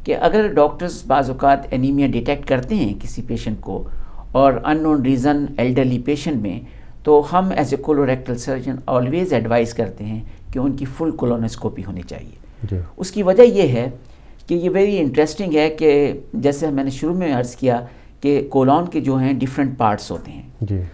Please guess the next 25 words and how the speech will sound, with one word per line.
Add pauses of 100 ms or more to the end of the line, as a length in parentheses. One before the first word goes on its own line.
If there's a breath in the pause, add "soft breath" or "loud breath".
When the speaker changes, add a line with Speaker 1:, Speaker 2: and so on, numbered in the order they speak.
(200 loud breath)
Speaker 1:
जो
right
साइड
की
कोलन
है,
जिसका
जो
बिल्कुल (200)
बॉटम
हिस्सा
है, (260 loud breath)
जिसमें,
अ,
अपेंडिक्स (380 soft breath)
और
सीकम
होती
है, (240 loud breath)
वहाँ
पे
जो
ट्यूमर
होते
हैं